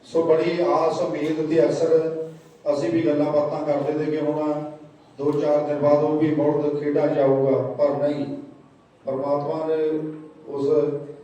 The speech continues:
ਦਾਤੇ ਦੀ ਰਜ਼ਾ ਦੇ ਵਿੱਚ ਰਹਿਣਾ ਪੈਂਦਾ ਹੈ ਕਿ ਬਿਮਾਰ ਹੋਣ ਤੋਂ ਬਾਅਦ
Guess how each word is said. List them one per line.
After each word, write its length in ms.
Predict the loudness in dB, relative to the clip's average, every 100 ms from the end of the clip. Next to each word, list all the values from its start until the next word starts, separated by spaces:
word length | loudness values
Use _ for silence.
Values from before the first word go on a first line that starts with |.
| -20 -8 0
ਦਾਤੇ 320 | 2 2 0
ਦੀ 160 | 0
ਰਜ਼ਾ 340 | 4 6 6 4
ਦੇ 140 | 2
ਵਿੱਚ 140 | 2 2
ਰਹਿਣਾ 280 | 0 0 0
ਪੈਂਦਾ 420 | 0 0 2 2
ਹੈ 200 | 0 -6 -14 -18 -20 -20 -20 -20 -20 -4
ਕਿ 120 | -2
ਬਿਮਾਰ 400 | 0 0 2 2
ਹੋਣ 320 | 0 0 0
ਤੋਂ 120 | 0 4
ਬਾਅਦ 500 | 4 4 2 -2